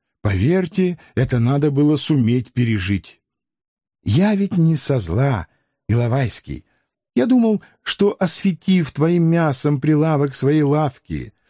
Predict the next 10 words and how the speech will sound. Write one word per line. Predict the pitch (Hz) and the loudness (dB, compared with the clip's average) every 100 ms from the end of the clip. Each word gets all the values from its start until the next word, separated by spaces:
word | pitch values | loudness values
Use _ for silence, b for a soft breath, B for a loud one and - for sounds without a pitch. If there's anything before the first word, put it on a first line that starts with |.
| _ | _
сразу | - 151 190 202 208 | -2 0 2 2 0
два | 131 180 | 0 0
добрых | 135 156 175 190 175 - _ | 0 0 0 -2 -4 -10 _
дела | 127 147 170 156 151 | 0 2 2 2 0
сделаю, | 107 120 156 135 139 135 _ _ _ - | 0 0 0 0 -2 -4 _ _ _ -2
и | 214 | 0
постоянных | 190 - 170 160 156 - | 0 0 0 2 0 -2
покупателей | 131 120 104 98 131 151 180 b b | -2 -2 -2 -2 0 -2 -2 b b
свежатинкой | - 175 180 139 170 151 151 135 156 151 | -2 0 2 2 0 0 -2 0 0 0
побалую, | 160 139 135 147 135 135 135 | -2 -2 0 0 0 0 -2